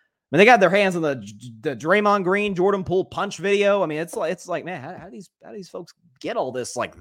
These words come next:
that? But I, I do hate that that story is sort of overshadowing. Unless it is at Wemby's N B A debut. Like, everybody's gonna be tuning into that. I, I'd be shocked if it's not national T V. Matter of fact, I'll make a prediction right here.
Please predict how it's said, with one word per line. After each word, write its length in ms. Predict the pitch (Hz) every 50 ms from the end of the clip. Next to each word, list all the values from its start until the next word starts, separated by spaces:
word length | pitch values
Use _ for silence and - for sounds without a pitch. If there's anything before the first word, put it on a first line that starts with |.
| -
that? 360 | - 123 190 196 - - - - _ _ _ _ _ - - _ _ _ _ _ _ _ _ _ _ -
But 80 | 185 208
I, 220 | 208 202 208 208
I 60 | 196
do 180 | 185 165 220 202
hate 160 | 196 185 -
that 100 | 170 -
that 120 | 170 151
story 260 | - - 170 165 156 135
is 60 | -
sort 180 | - 151 143
of 80 | 135 - -
overshadowing. 580 | 143 143 131 135 127 - 139 135 131 127 151
Unless 260 | 220 262 262 233 - -
it 180 | 240 247 254
is 180 | 254 240 233 220
at 80 | 214
Wemby's 400 | 185 190 202 202 175 190 185 - - -
N 160 | 190 202 185
B 160 | 165 160 165
A 120 | 180 190
debut. 480 | 185 202 196 185 165 190 196 196 196 190
Like, 220 | 165 170 180 -
everybody's 480 | 165 208 233 196 208 185 175 170 160 139
gonna 140 | 127 156 143
be 40 | 127
tuning 220 | - 160 147 143
into 120 | 135 127
that. 360 | 131 127 127 151 180 170 - 160
I, 100 | 165 170
I'd 60 | 156
be 100 | 151 143
shocked 440 | 123 - - - 196 175 151 - -
if 60 | 139
it's 120 | 147 - -
not 180 | 151 143 135
national 340 | 139 139 139 131 - 131 123
T 140 | - 147 147
V. 200 | 151 156 143 - _ - -
Matter 160 | 208 269 269
of 60 | 202
fact, 180 | 240 240 240 -
I'll 80 | 208 190
make 140 | 208 208
a 40 | -
prediction 380 | - 170 170 190 - - - 147
right 160 | 156 170 -
here. 380 | - 160 170 147 120 104 98